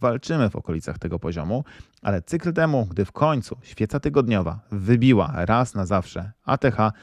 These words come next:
to długoterminowo też była przestrzeń na wzrost do poziomu dwieście sześćdziesiąt jeden i osiem. Gdzie teraz wypada nam opór na Bitcoinie? Gdzieś w okolicach stu czterdziestu, być może nawet stu siedemdziesięciu tysięcy dolarów za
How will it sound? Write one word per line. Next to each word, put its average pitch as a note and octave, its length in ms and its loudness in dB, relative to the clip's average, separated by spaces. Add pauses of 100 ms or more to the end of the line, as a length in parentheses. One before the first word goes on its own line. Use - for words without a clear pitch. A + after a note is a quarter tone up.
(140)
to D3+ 120 -2
długoterminowo A2 880 0
też G#2+ 200 -2
była G#2 140 2
przestrzeń F#2 440 -6
na A2 120 -2
wzrost G2+ 340 -2
do - 80 -8
poziomu F2 360 -6
dwieście G2 380 -4
sześćdziesiąt F2+ 480 -8
jeden F2 240 -2
i A2+ 100 2
osiem. F2 320 0
Gdzie A#2+ 180 2
teraz D3+ 220 4
wypada C3+ 300 0
nam C3+ 180 -4
opór C3 280 -4
na C3+ 80 -4
Bitcoinie? D3 500 -2
Gdzieś B2 300 -6
w - 40 -20
okolicach B2+ 640 0
stu - 240 -6
czterdziestu, A#2+ 680 0
być F#2+ 220 -2
może G#2 240 2
nawet G2+ 260 2
stu - 160 -6
siedemdziesięciu G#2+ 640 -2
tysięcy G#2+ 380 -2
dolarów G#2 460 2
za F#2+ 200 0